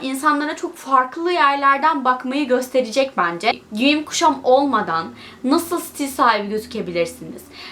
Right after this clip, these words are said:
Renk uyumları, bunları çok güzel öğreten, çok güzel aktaran bir dizi olmuş bence. Tanıtım fotoğraflarındaki zıtlığı da böyle insanların inanılmaz derecede içine çekiyor. Çünkü "Acaba ne olacak?" etkisi uyandırıyor yani.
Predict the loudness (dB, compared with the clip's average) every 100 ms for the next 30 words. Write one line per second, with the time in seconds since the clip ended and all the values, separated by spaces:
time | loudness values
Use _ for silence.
0 | -4 0 2 0 -6 -6 -6 -6 -6 -8
1 | -10 -4 0 2 2 0 -2 -2 0 2
2 | 2 4 2 2 0 -2 -2 -4 2 4
3 | 4 -2 -2 0 0 -2 -6 -6 -6 -8
4 | -10 -8 -8 -8 -6 -2 -2 0 2 2
5 | 2 2 2 -4 -4 -4 -6 -6 -6 -6
6 | -10 -12 -6 -2 2 4 4 0 -8 -18
7 | 0 4 4 2 -4 0 0 0 -2 0
8 | 0 2 2 4 2 0 -2 -8 -4 -6
9 | -4 -6 -2 -2 -2 -4 -6 0 2 4
10 | 6 6 4 0 -4 -6 -8 -10 -20 _
11 | -8 -8 -10 -8 -2 2 2 2 -4 -2
12 | 0 0 0 -2 -4